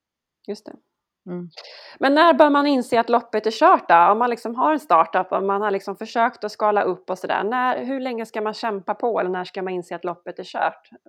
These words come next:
Speaker 1: Hur förstår man det?
Speaker 2: Ehm, det är en, det är naturligtvis en svår fråga. Det beror ju på vad, vad,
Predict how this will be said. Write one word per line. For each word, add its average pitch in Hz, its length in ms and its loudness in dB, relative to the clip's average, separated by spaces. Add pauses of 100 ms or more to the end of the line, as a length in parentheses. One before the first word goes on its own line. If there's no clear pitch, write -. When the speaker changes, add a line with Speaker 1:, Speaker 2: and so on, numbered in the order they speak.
(260)
Speaker 1:
Hur 220 80 -14
förstår 214 340 -12
man 214 160 -10
det? 185 160 -14 (920)
Speaker 2:
Ehm, 156 480 -8 (1400)
det 175 120 -4
är 185 80 2
en, 180 300 -10
det 196 80 -4
är 202 60 0
naturligtvis 196 440 -6
en 180 80 -4
svår 190 380 -2
fråga. 156 560 -4 (360)
Det 175 180 -4
beror 240 260 2
ju 226 60 -2
på 208 440 2
vad, 196 440 0
vad, 214 340 2